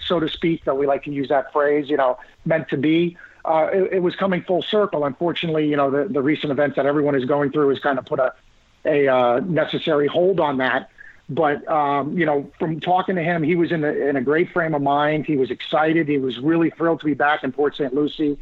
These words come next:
Um, and it, it just kind of felt like he was coming home and, uh, kind of getting a fresh start on his way, uh, on his way back to the majors.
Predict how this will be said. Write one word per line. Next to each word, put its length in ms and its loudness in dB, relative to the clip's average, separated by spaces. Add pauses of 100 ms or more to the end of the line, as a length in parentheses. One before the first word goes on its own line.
(440)
Um, 680 2
and 160 0
it, 220 0
it 80 0
just 180 -2
kind 140 0
of 80 -4
felt 180 2
like 160 0
he 80 0
was 120 0
coming 260 -2
home 360 0 (340)
and, 300 0
uh, 220 2
kind 200 0
of 80 0
getting 220 2
a 60 -2
fresh 340 -2
start 320 2
on 120 -2
his 120 -4
way, 320 2
uh, 320 2
on 80 0
his 100 -2
way 120 -2
back 220 0
to 60 -4
the 60 -2
majors. 540 -4